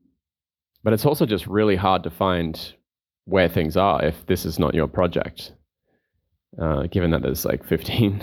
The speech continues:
<laughs> or even more different, different files that have the classes and the functions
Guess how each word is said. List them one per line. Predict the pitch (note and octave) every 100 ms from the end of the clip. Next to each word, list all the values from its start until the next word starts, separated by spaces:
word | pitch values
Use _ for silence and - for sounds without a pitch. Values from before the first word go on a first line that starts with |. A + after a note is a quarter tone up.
| -
<laughs> | -
or | E2 E2+
even | E2 D#2+
more | F2+ F#2+ F2
different, | F2 D#2+ C2 - _ _ -
different | E2 D#2 -
files | E2+ D#2+ D2+ - - _ _ -
that | D#2 D2+
have | D#2 - - _ _ _
the | -
classes | - F#2+ F2+ G2+ F#2+ E2+
and | D#2
the | D2+
functions | F#2 F#2+ - F2+ F2 F2 -